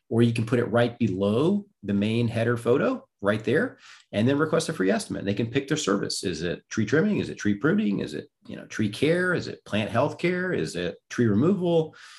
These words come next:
Is it land clearing? And so we have a drop down for that,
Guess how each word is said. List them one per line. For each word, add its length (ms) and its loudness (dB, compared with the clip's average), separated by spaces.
Is 100 -8
it 160 -6
land 320 2
clearing? 480 2
And 120 0
so 160 2
we 140 6
have 140 2
a 20 -6
drop 300 0
down 180 0
for 120 -4
that, 340 0